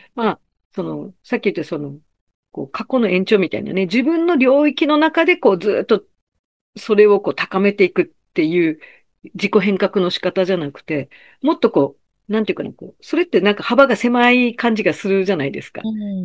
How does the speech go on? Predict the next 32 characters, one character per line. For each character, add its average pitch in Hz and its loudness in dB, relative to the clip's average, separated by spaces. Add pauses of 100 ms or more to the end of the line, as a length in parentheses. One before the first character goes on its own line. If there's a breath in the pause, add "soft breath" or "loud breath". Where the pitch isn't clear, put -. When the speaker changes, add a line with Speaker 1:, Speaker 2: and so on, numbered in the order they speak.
Speaker 2:
ん。 170 -16 (260)
Speaker 1:
そ 359 2
う - 2
じ 302 4
ゃ 240 6
な 190 2
く - -20
て、 - -8
も 262 2
う 311 0
ち - -4
ょ - 4
っ 277 2
と 220 2
こ 143 0
う、 - -20 (300)
見 262 0
識 285 0
を 269 2
広 240 2
げ 240 4
る 240 4
み 185 0
た - -8
い - -10
な、 185 -14
ち - -16
ょ - -
っ - -18
と - -2
横 277 2
に、 370 2